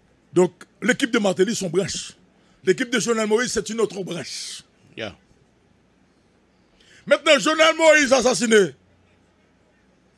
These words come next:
Speaker 1: Mais tout n'est pas perdu pour l'équipe de Jovenel Moïse. Je veux dire qu'on bataille là entre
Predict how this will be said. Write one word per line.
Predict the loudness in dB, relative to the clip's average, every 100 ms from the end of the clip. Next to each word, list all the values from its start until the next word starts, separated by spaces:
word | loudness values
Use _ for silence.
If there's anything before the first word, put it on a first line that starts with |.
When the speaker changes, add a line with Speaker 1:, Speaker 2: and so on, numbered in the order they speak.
| _ _ _ _ _ _ _ _ _ _ _ _ _ _ _ _ _ _ _
Speaker 1:
Mais | -12
tout | -6
n'est | -2 0
pas | 0
perdu | 0 4 4
pour | 6 4
l'équipe | 2 0
de | -6
Jovenel | -6 -6 -14
Moïse. | -14 -16 -18 -20 _ _ _ _ _ _ _ _ _ _ _ _ _ _ _ _ _ _ _ _ _ _ _ _ _ _ _ -2
Je |
veux | 0
dire | 2 0
qu'on | 0
bataille | -2 -2 -4 -2
là | 0 0 0
entre | -4 -4 0 0 -2